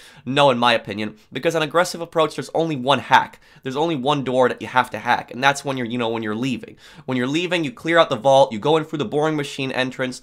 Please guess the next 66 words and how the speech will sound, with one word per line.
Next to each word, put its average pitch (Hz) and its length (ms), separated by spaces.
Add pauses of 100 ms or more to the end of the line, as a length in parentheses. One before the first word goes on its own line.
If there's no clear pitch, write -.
(240)
you 120 100
just 120 120
hack 151 280
that 139 160
one 131 220
door, 120 320 (140)
you 110 80
get 135 220
out 127 160
of 113 80
there. 120 260 (140)
If 135 120
you're 151 80
trying 170 200
to - 80
exit 147 280
through 147 120
the 120 100
roof, 170 380 (260)
then 135 140
you 139 60
might 147 160
not 156 160
need 151 140
to 143 60
hack 143 220
another 127 240
door. 104 220
But 120 140
if 123 80
you 151 80
just 147 200
exit 156 280
through 151 100
the 131 60
staff 147 360
door, 156 300 (180)
you 123 80
don't 143 100
need 156 100
to 135 60
hack 143 260
another 139 240
door. 135 300 (120)
You 113 120
only 139 180
need 131 100
to 131 60
hack 127 260
one. 120 320 (180)
So - 120
that's 170 180
pretty 190 220
much 170 240
it 147 160
for 147 100
the 135 100
aggressive 127 380
approach. 135 340
I 147 120
think 170 200
the 139 60
three 170 300
most 175 240
important 143 460
ones 135 280